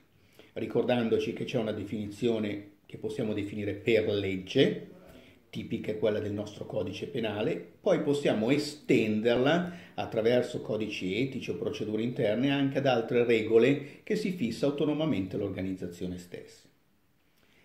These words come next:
Secondo aspetto di personalizzazione, devi definire bene e studiare bene qual è il modello di governance della tua organizzazione. Questo è molto importante,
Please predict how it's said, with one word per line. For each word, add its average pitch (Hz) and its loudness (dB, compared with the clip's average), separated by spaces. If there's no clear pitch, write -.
Secondo 180 6
aspetto 165 8
di 127 -2
personalizzazione, 113 4
devi 139 2
definire 147 2
bene 131 2
e 107 -4
studiare 131 2
bene 175 0
qual 165 4
è 127 6
il 120 4
modello 127 4
di 113 -4
governance 107 0
della 180 2
tua 143 0
organizzazione. 98 -6
Questo 170 2
è 185 4
molto 160 2
importante, 156 0